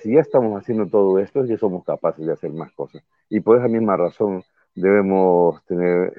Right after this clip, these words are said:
eh, pues debemos organizarnos, ¿no? Eh, enredarnos para ir buscando mutuamente, eh, la sostenibilidad de nuestro trabajo. Creo que es eso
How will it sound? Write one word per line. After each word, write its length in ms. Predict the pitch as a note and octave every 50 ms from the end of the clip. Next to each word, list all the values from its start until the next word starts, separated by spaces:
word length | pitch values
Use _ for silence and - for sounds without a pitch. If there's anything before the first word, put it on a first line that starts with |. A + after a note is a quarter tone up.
| - -
eh, 200 | E2 E2 E2 D#2+ - - - - - - - - _ _ _ - -
pues 180 | D#2+ C#2+ C#2+ D#2
debemos 340 | F2+ F#2 G2+ G#2+ G2+ F2
organizarnos, 720 | F#2+ F2+ E2 E2+ E2 E2+ D#2+ - - B2 - G2 F2+ E2 E2
¿no? 280 | F2 F#2 F#2 F#2+ F#2+
Eh, 180 | F2+ F2 F2 - _ _ _ _ _ _ _ _ _ -
enredarnos 840 | G2 G#2 G2+ G2+ F#2+ G2 F#2+ F#2+ G#2 G#2 G2+ F#2+ F#2 G2 G2 F#2 _
para 320 | - F2+ D#2+ E2+ F2 F2+
ir 340 | F#2 F#2 F#2+ F#2+ F#2 F2+ - - E2 - _ _ _ _
buscando 600 | _ - - F2+ F#2 F2+ - - G#2 G2 F#2 F2+
mutuamente, 960 | F2+ F2+ E2+ - - E2 E2 E2+ E2 D#2 D2+ - E2 D#2 D#2 D2+ D#2 E2+ E2+ _ _ _ _ _ _ _ _ _ _
eh, 460 | - E2 E2 D#2+ D#2+ D#2 D#2 D#2 D#2+ D#2+
la 100 | D#2+ D#2
sostenibilidad 840 | - - D#2+ - - E2 D#2 D#2+ E2 D#2 D2+ D2+ D#2+ F2 F2 E2 D#2 - - - - _ _ _ _ _ _ _ _ _ _ _ -
de 160 | F#2 F#2 F2
nuestro 340 | F2+ F#2 F2+ - - F2+ D#2
trabajo. 460 | - E2+ D#2 D#2 F2+ F#2 E2 - - - _ _ _ _ _ - _ _ _ _ _ - _ _ _ _ _ _ _ _ - _ _ _ -
Creo 120 | F2+ F2
que 80 | F2+ G2
es 100 | - -
eso 180 | G2+ F#2 -